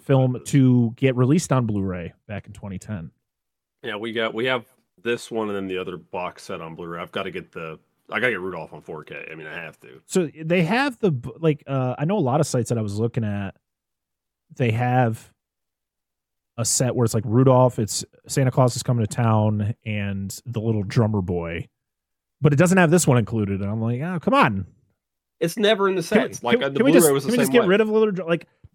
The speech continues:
Speaker 1: I don't hate Little Drummer Boy. It's not one I was keen on watching growing up. I think it was just too t-, it just was, it was too much for me. Like, I was just like,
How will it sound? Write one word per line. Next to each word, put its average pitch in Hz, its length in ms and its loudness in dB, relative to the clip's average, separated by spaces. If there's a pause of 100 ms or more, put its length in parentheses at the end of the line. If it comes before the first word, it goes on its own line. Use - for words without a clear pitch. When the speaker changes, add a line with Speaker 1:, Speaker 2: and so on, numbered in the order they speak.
(120)
Speaker 1:
I 262 160 4
don't 202 220 4
hate 127 300 0
Little 139 200 4
Drummer 139 260 4
Boy. 139 240 4
It's 120 200 0
not 127 280 0
one 139 160 4
I 127 140 4
was 120 420 2 (240)
keen 147 320 0
on 131 160 4
watching 120 400 2
growing 135 320 4
up. 143 240 2 (640)
I 127 40 -6
think 135 140 0
it 123 40 0
was 117 120 -2
just 131 220 -8
too 120 520 2 (920)
t-, - 160 -16
it 135 200 -4
just 139 160 -4
was, 131 280 0
it 131 60 -6
was 113 120 -4
too - 140 -4
much 110 260 -4
for 95 120 -14
me. 92 300 -10
Like, 127 200 -2
I 135 100 -4
was 131 120 -2
just 117 140 -4
like, 113 160 -4